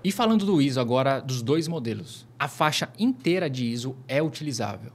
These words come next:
Isso eu achei fantástico. Por quê? Não quer dizer que você não vai ter ruído. Chegando ali em doze mil e oitocentos, alguma coisa assim,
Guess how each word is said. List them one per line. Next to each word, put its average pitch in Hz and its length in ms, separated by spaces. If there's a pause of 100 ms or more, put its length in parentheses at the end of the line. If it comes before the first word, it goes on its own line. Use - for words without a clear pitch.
(160)
Isso 196 240
eu 190 40
achei 147 420
fantástico. 170 800 (380)
Por 240 120
quê? 160 200
Não 220 300
quer 233 140
dizer 160 240
que - 80
você 170 180
não 170 100
vai 156 120
ter 156 120
ruído. 123 460 (160)
Chegando 190 340
ali 175 220
em 135 60
doze 135 240
mil 127 160
e 123 40
oitocentos, 147 720
alguma 120 180
coisa 113 200
assim, 208 220